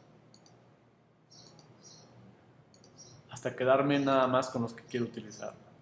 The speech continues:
Tal vez pueda utilizar color, tal vez pueda utilizar Pathfinder durante todo el curso.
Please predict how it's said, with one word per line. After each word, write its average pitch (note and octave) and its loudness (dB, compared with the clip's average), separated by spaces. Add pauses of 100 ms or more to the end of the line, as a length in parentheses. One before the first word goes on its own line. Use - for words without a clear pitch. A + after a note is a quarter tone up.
Tal D#3+ 8
vez D3 2
pueda B2 0
utilizar A2+ -10
color, C#3 2 (1700)
tal B2 2
vez B2 0
pueda A#2+ 2
utilizar A2 0 (360)
Pathfinder C3+ 0 (360)
durante A2 -10
todo A#2+ -2
el A#2 -4
curso. D#3 -8